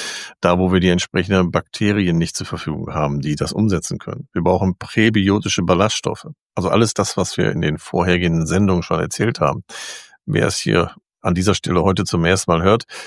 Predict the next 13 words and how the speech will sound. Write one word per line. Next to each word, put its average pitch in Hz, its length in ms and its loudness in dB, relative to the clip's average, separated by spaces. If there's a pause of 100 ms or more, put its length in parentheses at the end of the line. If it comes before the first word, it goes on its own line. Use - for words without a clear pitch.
(140)
bitte 98 220 2
in - 100 2
die 95 120 2
vorherigen 101 840 0
Sendungen 139 460 2
reinhören, - 500 -2
weil 80 160 0
da 95 260 0
erklären 101 320 0
wir 98 80 2
das - 160 -4
ganz - 220 -8
genau. - 300 -8